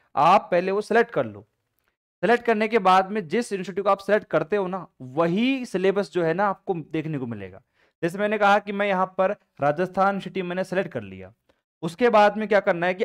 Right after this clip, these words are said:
आपके सामने एक ऐसा इंटरफेस खुल जाएगा एप्लीकेशन का, जहाँ पर आपको पेड कोर्स,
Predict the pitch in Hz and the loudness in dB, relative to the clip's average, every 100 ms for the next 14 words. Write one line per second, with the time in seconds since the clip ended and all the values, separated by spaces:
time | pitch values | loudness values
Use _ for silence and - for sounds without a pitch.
0 | - 165 185 - 202 170 160 170 190 196 | 2 2 2 -2 0 0 -2 -2 -4 0
1 | 170 175 208 202 180 165 175 180 175 160 | 0 0 0 -2 -2 -6 -4 -4 -4 -8
2 | 135 131 131 165 139 139 120 107 98 95 | -2 -2 0 -2 -2 -6 -6 -8 -10 -14
3 | 95 _ _ _ 127 135 143 143 147 147 | -18 _ _ _ -4 0 0 -2 -4 -4
4 | 143 143 143 143 143 | -2 -2 -6 -8 -8